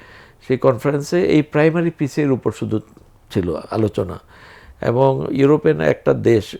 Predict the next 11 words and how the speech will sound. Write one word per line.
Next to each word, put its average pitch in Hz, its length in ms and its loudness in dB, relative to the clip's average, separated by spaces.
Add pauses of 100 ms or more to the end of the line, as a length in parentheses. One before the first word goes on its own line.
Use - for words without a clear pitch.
অত - 240 -2 (440)
ধনী 135 260 -4
দেশও 139 340 2
না, 95 240 -10 (760)
এ, 117 300 0
তো 143 80 0
ওই 180 260 4
দেশের 151 380 0 (340)
সিস্টেমটা 160 500 -2
এরকম 127 400 0 (260)
যে 117 200 -6